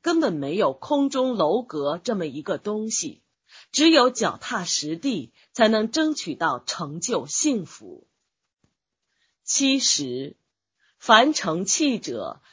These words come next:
必先尝其酸甜苦辣之味，而后成德。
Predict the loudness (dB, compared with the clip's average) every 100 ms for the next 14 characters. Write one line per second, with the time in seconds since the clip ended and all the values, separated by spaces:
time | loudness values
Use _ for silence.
0 | _ 2 4 4 2 2 0 -4 -2 -4
1 | -4 -4 -6 -8 0 2 4 0 -2 -2
2 | -2 -4 -4 -4 -2 -4 -4 -8 -8 -6
3 | -4 -6 -8 _ _ _ _ _ 2 2
4 | 0 0 -2 -2 -8 -8 -8 -8 -8 -8
5 | -10